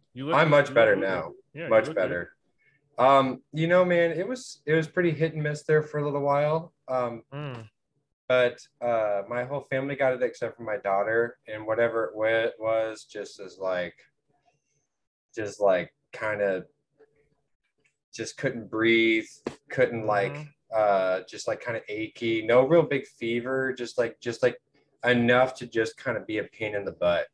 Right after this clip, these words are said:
Speaker 2: Just kinda, like, be there, like, right in front of your face, you know, at all times, and kinda be like, "Hey, I'm still here, I'm still making your life just a little bit more difficult." But, um,
Speaker 1: Wait,
Speaker 2: yeah,
Speaker 1: did you see
Speaker 2: cool.
Speaker 1: Spider-Man in the theaters?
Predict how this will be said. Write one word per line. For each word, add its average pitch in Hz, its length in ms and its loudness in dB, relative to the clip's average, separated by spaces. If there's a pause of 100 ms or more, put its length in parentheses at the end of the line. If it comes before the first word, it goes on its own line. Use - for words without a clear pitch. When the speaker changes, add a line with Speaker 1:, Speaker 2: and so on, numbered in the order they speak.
(260)
Speaker 2:
Just - 220 -12
kinda, 127 220 0
like, 107 260 0
be 104 280 -6
there, 95 440 2
like, 90 260 -4
right 101 200 -4
in - 80 -20
front 101 160 -10
of 95 40 -10
your 90 120 -8
face, 92 360 -6
you 95 60 -16
know, 92 140 -2
at 92 40 2
all 90 160 2
times, 92 380 -6
and - 100 -20
kinda 98 160 -10
be 101 60 -8
like, 87 180 -4
"Hey, 101 120 -2
I'm 98 120 -6
still 107 240 -2 (120)
here, 113 260 4
I'm 104 80 -2
still - 180 -6
making 101 220 -4
your 101 160 -2
life 98 180 0
just - 220 -16
a - 40 -8
little 98 260 -2
bit 92 120 -6
more 95 160 -10
difficult." 92 520 -12 (840)
But, 107 340 4
um, 92 400 4 (1600)
Speaker 1:
Wait, 156 100 0
Speaker 2:
yeah, 131 160 8
Speaker 1:
did 143 140 -4
you 170 80 -2
see 185 120 -6
Speaker 2:
cool. 131 120 -8
Speaker 1:
Spider-Man 165 500 0
in 156 80 -4
the 147 80 -6
theaters? 165 640 -8